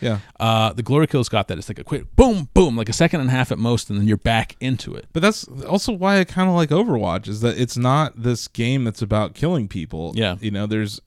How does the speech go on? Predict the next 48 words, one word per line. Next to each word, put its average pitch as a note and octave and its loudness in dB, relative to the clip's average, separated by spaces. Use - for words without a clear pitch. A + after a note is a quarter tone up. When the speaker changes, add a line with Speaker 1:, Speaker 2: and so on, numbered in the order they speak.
Speaker 1:
it's A2 -6
mainly A#2+ 4
objective G2+ -2
based. E2+ -8
There G2+ -4
is G#2 0
a G#2 0
death F#2+ -6
match F2 -8
now. E2 -8
But A#2 -2
those C3 -2
characters C3+ -2
are A2+ -2
it's A#2 -4
like C3+ 2
a B2+ 2
Benetton A#2 2
ad F#2+ -6
from G#2+ -6
Speaker 2:
Yeah. G2+ 0
Speaker 1:
two F#2 -2
thousand A#2+ 0
seventeen, A#2+ 0
Speaker 2:
For G#2+ 0
Speaker 1:
you A2+ 2
know F3 8
what E3 8
I C3 4
Speaker 2:
sure, C3+ 4
Speaker 1:
mean? C#3 2
Speaker 2:
for - 4
Speaker 1:
Like, A#2 2
Speaker 2:
sure. B2 4
Speaker 1:
we C#3+ 0
got D3+ 4
the F#3+ 4
monkey D3 4
who's D3 2
kinda E3 4
smart. F3 4
We C#3 4
got F3 6
<laughs> E3+ 8
this, - 4
Speaker 2:
Yeah. D#3+ 4
Speaker 1:
this A3+ 6
girl, A2+ 2